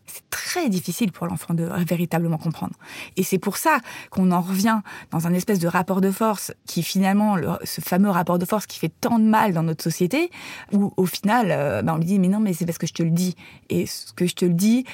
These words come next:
c'est lui enseigner que quand quelqu'un dit un truc, c'est comme ça. Euh, en fait, pour son avenir, c'est pas forcément, euh, très intéressant d'avoir cette logique-là.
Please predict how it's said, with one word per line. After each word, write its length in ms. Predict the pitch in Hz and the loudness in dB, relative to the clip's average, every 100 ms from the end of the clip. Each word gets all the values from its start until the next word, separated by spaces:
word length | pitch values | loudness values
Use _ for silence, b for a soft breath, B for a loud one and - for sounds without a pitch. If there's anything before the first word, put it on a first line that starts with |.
| - | -6
c'est 120 | - | 2
lui 120 | 180 | 2
enseigner 380 | 185 - 196 202 | 2 0 2 2
que 100 | 185 | 0
quand 240 | 160 190 | -2 -2
quelqu'un 360 | 190 185 170 185 | 0 -2 -2 0
dit 180 | 175 185 | 2 2
un 100 | 175 | 0
truc, 300 | - 208 190 | 0 -4 -4
c'est 140 | - | -6
comme 200 | - 165 | -2 -2
ça. 300 | 156 190 226 233 B B B B - | 2 2 0 -2 B B B B -4
Euh, 40 | |
en 80 | - | -2
fait, 180 | 202 196 | 0 -2
pour 160 | 170 | -2
son 180 | - 175 | 2 4
avenir, 400 | 175 175 196 220 | 4 4 2 2
c'est 280 | - - 156 | -2 -6 -6
pas 240 | - 214 | -2 -2
forcément, 580 | 196 208 - 208 190 190 B B - | 0 -4 -2 0 2 0 B B -4
euh, 760 | 170 165 170 170 170 196 196 190 190 | -2 0 0 0 0 -2 -2 -4 -6
très 440 | - 170 196 190 | -6 -2 0 2
intéressant 580 | 190 180 185 180 170 196 | 2 0 2 0 0 0
d'avoir 320 | 185 165 170 - _ - | 0 0 -2 -6 _ -14
cette 240 | - 165 | -4 0
logique-là. 480 | 170 170 - - - | 2 0 -2 -4 -4